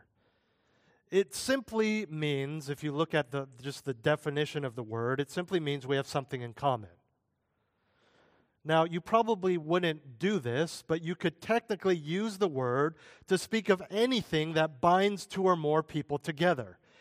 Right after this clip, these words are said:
any common interest, the same home team, an ethnicity, uh, a cycling club, whatever it is. Now, we understand in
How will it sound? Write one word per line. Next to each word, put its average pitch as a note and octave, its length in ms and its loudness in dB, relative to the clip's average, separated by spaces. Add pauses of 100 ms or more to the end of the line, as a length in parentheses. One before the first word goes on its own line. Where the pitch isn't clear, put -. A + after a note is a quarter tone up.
(200)
any A3+ 260 4
common F3 440 2
interest, D3+ 680 -8 (680)
the D#3 100 -2
same G3+ 300 2
home F3+ 320 0
team, D#3 500 -2
an C3+ 180 -6
ethnicity, D3+ 920 -2 (500)
uh, B2 360 -10 (840)
a C#3+ 80 -6
cycling E3 540 2
club, A#2+ 320 -2
whatever F#3 400 4
it D#3 80 0
is. F2 440 -6 (1600)
Now, D3 120 -2
we E3+ 120 4
understand D#3 600 0
in B2 240 -4